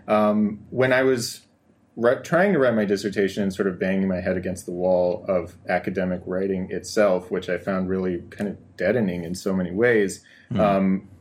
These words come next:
Speaker 1: I, I just, I started writing for this magazine called Kill Screen that
Speaker 2: I know
Speaker 1: it
Speaker 2: Kill
Speaker 1: was
Speaker 2: Screen.
Speaker 1: just
Speaker 2: Yeah.
Speaker 1: Yeah, it was just so liberating in so many ways because someone with my way of looking at things, which was still kind of in the academy, still kind of,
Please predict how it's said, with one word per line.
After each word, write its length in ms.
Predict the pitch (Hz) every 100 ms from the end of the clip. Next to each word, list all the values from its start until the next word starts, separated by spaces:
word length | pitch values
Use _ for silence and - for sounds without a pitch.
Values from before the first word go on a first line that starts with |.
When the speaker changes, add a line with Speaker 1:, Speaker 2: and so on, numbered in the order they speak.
| -
Speaker 1:
I, 560 | 98 98 101 98 98 - -
I 80 | 107
just, 300 | 104 - -
I 80 | 113
started 320 | - 127 123
writing 260 | 117 117
for 180 | 120 113
this 420 | 104 98 - - _ -
magazine 420 | 110 107 - 117
called 260 | 107 95 -
Kill 220 | - 95
Screen 480 | - 151 165 175 180 - - _ _
that 380 | - 107 104 101 - - -
Speaker 2:
I 60 |
know 60 | 247
Speaker 1:
it 60 |
Speaker 2:
Kill 120 | 254 -
Speaker 1:
was 100 | -
Speaker 2:
Screen. 200 | - 147
Speaker 1:
just 340 | 170 - - _ _ -
Speaker 2:
Yeah. 220 | 190 339
Speaker 1:
Yeah, 200 | 220 -
it 100 | -
was 220 | 139 147 151
just 380 | 143 - -
so 640 | - 175 190 139 113 101 -
liberating 680 | - 117 156 147 110 98 95
in 80 | 95
so 220 | - 143
many 160 | 151 123
ways 320 | 113 117 101
because 480 | 101 - 104 95 - - -
someone 640 | - - 143 156 156 143 113
with 500 | 117 113 110 - - _ _ _ _ -
my 540 | 110 107 117 123 123
way 320 | 113 104 113
of 120 | 110 104
looking 360 | 107 107 113
at 100 | 107
things, 300 | 110 107 107
which 160 | 98 -
was 200 | 98 92
still 480 | - - 117 117 113
kind 380 | - 123 127
of 100 | 127
in 140 | 117 117
the 140 | 110
academy, 580 | 107 107 101 101 104 101
still 260 | 98 - 98
kind 400 | - 98 101 101
of, 300 | 98 95